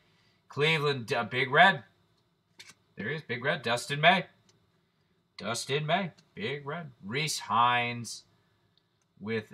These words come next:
the Cincinnati Reds. Fruetis Nova, Houston. And there is a Wander Franco.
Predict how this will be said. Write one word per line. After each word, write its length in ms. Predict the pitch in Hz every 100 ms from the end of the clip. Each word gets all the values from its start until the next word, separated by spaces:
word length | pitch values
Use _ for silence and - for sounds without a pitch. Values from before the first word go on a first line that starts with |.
| 92
the 140 | 110 104
Cincinnati 880 | - 131 117 113 110 117 113 110
Reds. 500 | 95 107 110 104 - -
Fruetis 640 | 117 120 135 170 165 123 -
Nova, 440 | 131 147 127 120
Houston. 460 | 110 135 143 131 123
And 220 | 117 127
there 400 | 127 156 147 139
is 280 | 123 127 123
a 400 | 120 123 120 113 _ _ _ _
Wander 540 | 104 143 156 147 143 139
Franco. 600 | 147 147 123 104 -